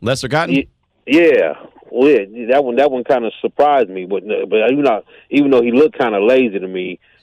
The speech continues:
Speaker 2: I, I, I know Gruden don't like lazy players, but, um, that one kinda shocked me as well. Um, and also,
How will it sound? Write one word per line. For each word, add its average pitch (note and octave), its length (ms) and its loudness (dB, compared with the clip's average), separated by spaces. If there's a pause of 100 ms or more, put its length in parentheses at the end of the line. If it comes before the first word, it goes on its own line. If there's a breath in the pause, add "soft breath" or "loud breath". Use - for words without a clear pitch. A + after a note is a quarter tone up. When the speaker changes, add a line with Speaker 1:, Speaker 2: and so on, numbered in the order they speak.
(180)
Speaker 2:
I, G#2 160 -4 (120)
I, G2+ 120 -6
I F#2+ 160 -4
know A#2 200 -2
Gruden G#2 300 0
don't G2 180 0
like G2+ 160 0
lazy G2 340 -2
players, F#2+ 460 0 (480 loud breath)
but, G2 280 2
um, F2+ 440 0
that B2+ 160 2
one G#2+ 140 -4
kinda G2+ 240 -4 (120)
shocked A2 180 2
me F#2+ 140 -6
as F2 80 -6
well. F#2 480 0
Um, F2+ 480 -6 (400 soft breath)
and F2+ 380 -4
also, G#2 680 0